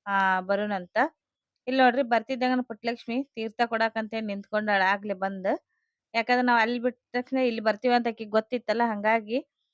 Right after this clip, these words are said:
ಆ, ಬಂದ್ ಬಾಗ್ಲಿಗೆ ನಿಂತ್ಕೊಂಡಾಳ. ಇಲ್ಲೊಂದ್ ಚೂರ್ ಏನೈತಲ್ಲ ದೀಪ, ಊದ್ಬತ್ತಿ ಎಲ್ಲಾ ಹಚ್ಬಿಟ್ಟು, ಆ, ಇದು ನಿಮ್ಗ್ ಹೋದ್ ಸಲನೇ ತೋರ್ಸೀನಿ. But ಆದ್ರೆ ಎಷ್ಟ್ ಸಲ ನೋಡಿದ್ರೂನು ಏನೈತಲ್ಲ, ಆ, ಇನ್ನೂ ನೋಡ್ಬೇಕಂತ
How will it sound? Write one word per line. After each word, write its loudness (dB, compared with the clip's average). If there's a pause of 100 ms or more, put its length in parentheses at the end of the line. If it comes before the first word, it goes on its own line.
(260)
ಆ, 2
ಬಂದ್ 0
ಬಾಗ್ಲಿಗೆ -2
ನಿಂತ್ಕೊಂಡಾಳ. -2
ಇಲ್ಲೊಂದ್ -4
ಚೂರ್ -6
ಏನೈತಲ್ಲ -6
ದೀಪ, -10 (180)
ಊದ್ಬತ್ತಿ -8
ಎಲ್ಲಾ 0
ಹಚ್ಬಿಟ್ಟು, -6 (460)
ಆ, 2
ಇದು -2
ನಿಮ್ಗ್ 2
ಹೋದ್ 2
ಸಲನೇ -2
ತೋರ್ಸೀನಿ. -4
But -2
ಆದ್ರೆ 2
ಎಷ್ಟ್ -4
ಸಲ 0
ನೋಡಿದ್ರೂನು -4
ಏನೈತಲ್ಲ, -6 (640)
ಆ, 0
ಇನ್ನೂ 2
ನೋಡ್ಬೇಕಂತ -2